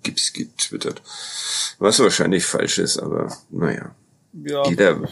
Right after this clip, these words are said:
Speaker 1: weiß, was gemeint
Speaker 2: Fand ich,
Speaker 1: ist.
Speaker 2: fand ich, da fand ich aber jetzt wiederum,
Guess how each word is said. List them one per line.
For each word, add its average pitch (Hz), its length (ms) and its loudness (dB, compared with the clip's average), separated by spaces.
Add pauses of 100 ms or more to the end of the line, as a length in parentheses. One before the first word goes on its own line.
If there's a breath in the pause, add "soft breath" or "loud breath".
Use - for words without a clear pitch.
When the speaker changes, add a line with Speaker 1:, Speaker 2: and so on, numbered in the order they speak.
(100)
Speaker 1:
weiß, - 380 4
was - 260 4
gemeint 71 200 -2
Speaker 2:
Fand 180 180 4
ich, 339 120 2
Speaker 1:
ist. 196 60 2
Speaker 2:
fand 196 160 6
ich, 196 300 -4
da 165 140 2
fand 214 260 2
ich 247 120 2
aber 185 140 4
jetzt 175 240 2
wiederum, 175 380 0